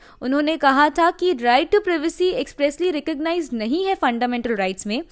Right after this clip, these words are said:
लेकिन ये एक एसेंशियल इंग्रेडिएंट है पर्सनल लिबर्टी का under आर्टिकल ट्वेंटी वन।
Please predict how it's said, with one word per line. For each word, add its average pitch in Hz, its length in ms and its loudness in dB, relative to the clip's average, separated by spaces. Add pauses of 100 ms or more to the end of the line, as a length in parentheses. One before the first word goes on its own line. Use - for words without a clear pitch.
(260)
लेकिन 294 380 -2
ये 370 160 2
एक 392 120 -2
एसेंशियल 320 520 -2
इंग्रेडिएंट 285 680 -2
है 285 140 2
पर्सनल 277 460 -2
लिबर्टी 208 460 -4
का 349 240 0 (360)
under 339 280 0
आर्टिकल 285 460 2
ट्वेंटी 254 400 -2
वन। 196 300 -4